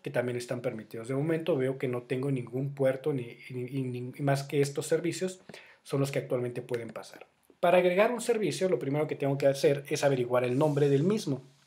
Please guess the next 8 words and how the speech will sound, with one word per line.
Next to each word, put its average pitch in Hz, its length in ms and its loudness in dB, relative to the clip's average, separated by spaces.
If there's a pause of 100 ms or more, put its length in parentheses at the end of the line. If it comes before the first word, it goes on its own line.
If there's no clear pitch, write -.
(1000)
En 139 120 2
este 151 280 0
caso, 185 360 4
utilizo 139 440 -6
el 139 80 -2
comando 131 360 -2
firewall 135 600 0
command, 160 480 2